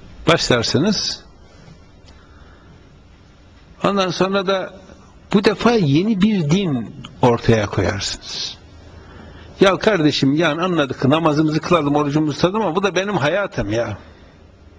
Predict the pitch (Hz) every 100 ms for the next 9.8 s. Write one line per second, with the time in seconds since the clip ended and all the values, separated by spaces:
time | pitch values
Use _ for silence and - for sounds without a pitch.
0 | - - - 185 185 170 175 175 190 202
1 | 190 190 185 - 185 196 151 143 131 127
2 | 123 127 127 113 139 135 131 127 117 107
3 | 123 110 110 117 160 180 - 123 117 -
4 | 214 - - - - - - - - -
5 | - - - - - - 175 160 143 -
6 | 143 151 208 226 - - - - 156 156
7 | 180 170 - 151 123 113 160 156 - 143
8 | 143 143 139 - 139 120 - 123 120 165
9 | 147 127 139 143 127 110 98